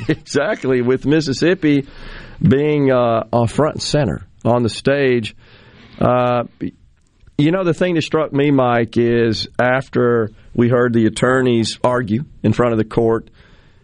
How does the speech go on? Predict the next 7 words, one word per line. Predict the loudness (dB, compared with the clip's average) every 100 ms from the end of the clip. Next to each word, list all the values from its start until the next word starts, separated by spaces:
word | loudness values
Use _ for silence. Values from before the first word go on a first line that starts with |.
| -4
uh, | -4 0
earlier | 0 2 2
this | 2 0
week, | 2 2 2 0 -8 0
within | 0 2 0
twenty-four | 0 0 -2 0 2
hours, | 2 0 0 -2 -6 -10